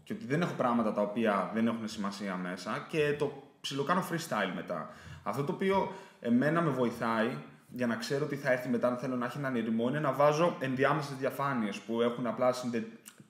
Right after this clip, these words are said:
τε-, τρεις τελίτσες που λέει ο λόγος. Και τώρα και μετά. Μια διαφάνεια που έχει μόνο αυτό,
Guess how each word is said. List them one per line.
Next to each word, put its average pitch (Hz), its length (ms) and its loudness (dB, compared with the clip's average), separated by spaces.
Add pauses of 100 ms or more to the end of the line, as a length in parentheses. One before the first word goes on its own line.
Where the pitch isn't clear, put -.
(120)
τε-, 113 160 -4 (160)
τρεις 120 180 -4
τελίτσες 110 380 0
που - 100 -12
λέει 95 120 -8
ο - 60 -10
λόγος. - 420 -12
Και 101 100 -4
τώρα 117 520 0
και - 100 -6
μετά. 107 580 -2
Μια 131 120 0
διαφάνεια 127 340 2
που 117 80 -4
έχει 135 120 -6
μόνο 131 180 2
αυτό, 123 560 0